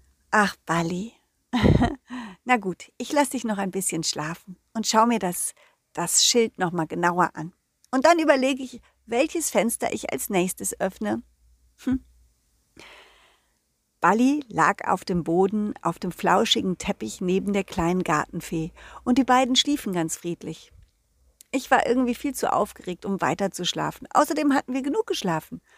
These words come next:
und ich wollte unbedingt das nächste Abenteuer erleben. Irgendwas Lustiges, irgendwas Überraschendes. <laughs> Dieser Überraschungsgarten war schon ganz besonders. Alles war irgendwie <laughs> skurril und verrückt.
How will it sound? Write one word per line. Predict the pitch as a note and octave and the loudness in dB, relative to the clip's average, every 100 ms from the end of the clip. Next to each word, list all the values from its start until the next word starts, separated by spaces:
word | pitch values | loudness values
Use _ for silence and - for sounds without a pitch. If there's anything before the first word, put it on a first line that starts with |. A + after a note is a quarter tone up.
| - - _ | -20 -20 _
und | - - | -4 -4
ich | - - | -8 -6
wollte | - - | -6 -4
unbedingt | - E4 G#4 G4+ C4 C4 C4 - _ | 2 2 6 4 4 0 -2 -12 _
das | C4+ - | -4 -2
nächste | F3 E3 - F#3+ - | -2 -2 -2 -6 -4
Abenteuer | D3+ D#3 E3+ F#3 F3 D#3+ | -4 -4 2 4 6 4
erleben. | E3+ E3 E3 F3 F#3 _ | 0 -2 -4 -8 -16 _
Irgendwas | F#4 D#4+ C4 A#3+ | 2 2 0 -2
Lustiges, | B3 C#4 - G3+ F3 - | 0 0 0 -2 -4 -4
irgendwas | D#4+ F#4+ C#4+ C#4 - | -4 -2 0 -2 -2
Überraschendes. | C#4 D4 E4 - A#3+ E3 - _ _ | -2 0 0 -2 -2 -4 -6 _ _
<laughs> | F#3+ - _ F4 G4 C#4+ - - _ - _ _ _ G3 | -6 -6 _ 2 2 0 -10 -20 _ -20 _ _ _ 0
Dieser | F3+ D#3 - | 2 2 0
Überraschungsgarten | F#3 E3 C#3 D#3 G#3 G3 G3 F#3+ F#3+ | 0 0 2 2 2 -2 -2 -2 -2
war | E3+ | -4
schon | D#3 G3+ G3 | -2 0 0
ganz | F3+ F3+ | -2 -4
besonders. | - E3+ F3+ F3 F3 - _ _ _ _ - - - - - - - | -8 -4 -4 -4 -8 -14 _ _ _ _ -20 -20 -20 -20 -20 -20 -2
Alles | G3+ B3+ - | 2 2 0
war | A#3 | -2
irgendwie | - B3+ B3+ B3 B3+ B3+ A#3+ _ _ _ _ | 0 2 2 2 0 0 -4 _ _ _ _
<laughs> | - D4+ - _ | 2 2 0 _
skurril | - - B3+ D#4 F#4+ C4 | -10 -2 0 4 4 2
und | G3+ | 0
verrückt. | G#3+ G#3 D4+ _ | 2 2 2 _